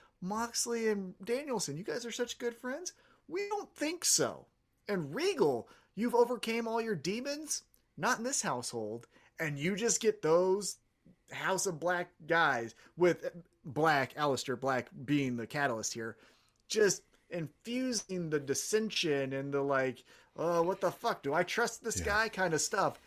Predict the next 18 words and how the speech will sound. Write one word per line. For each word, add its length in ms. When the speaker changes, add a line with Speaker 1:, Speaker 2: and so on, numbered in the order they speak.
Speaker 1:
And 180
that's 340
the 140
feud. 300
House 340
of 120
Black 340
versus 400
whatever 400
we're 140
calling 360
this 160
group. 300
Speaker 2:
Well, 260
and 300
this 260
group 400
with 360